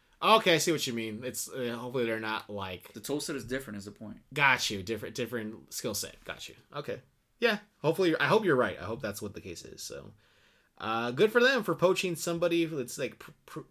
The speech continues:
Speaker 1: like, tried and proven to be, like, you know, an expert in this field with this executive, this, uh, something Sebastiani. I forgot his first name already. Oh no, Nicola Sebastiani. So,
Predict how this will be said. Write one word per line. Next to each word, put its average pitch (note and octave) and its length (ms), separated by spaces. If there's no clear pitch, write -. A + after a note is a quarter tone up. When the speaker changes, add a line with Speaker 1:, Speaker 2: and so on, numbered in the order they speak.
Speaker 1:
like, G2+ 160
tried B2 320
and G#2+ 160
proven A#2 400
to G#2+ 120
be, F#2+ 240
like, E2+ 300
you G2+ 120
know, E2 140
an F#2+ 100
expert G#2+ 400
in F#2 80
this F2 160
field G2 260
with F2+ 100
this F2+ 160
executive, F2+ 600
this, E2+ 200
uh, - 260
something C#3+ 400
Sebastiani. A#2 640
I G2+ 40
forgot A2 200
his G2+ 120
first G2+ 200
name F2 140
already. E2 380
Oh C3 80
no, A2+ 100
Nicola G#2+ 520
Sebastiani. - 760
So, - 280